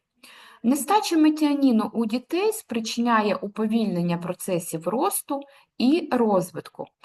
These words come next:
Ознаки, які вказують на дефіцит метіоніну, це слабкість, депресія, алергії,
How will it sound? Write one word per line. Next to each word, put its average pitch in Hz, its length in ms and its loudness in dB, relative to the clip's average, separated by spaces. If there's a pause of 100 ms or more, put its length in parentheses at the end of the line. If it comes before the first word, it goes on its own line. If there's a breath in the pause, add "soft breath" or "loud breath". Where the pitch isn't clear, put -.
(280 loud breath)
Ознаки, 349 580 2
які 262 320 2
вказують 233 800 2
на 202 280 2
дефіцит 220 680 -4
метіоніну, 190 760 -2
це - 180 -8
слабкість, 311 840 0
депресія, 254 880 0
алергії, 202 840 2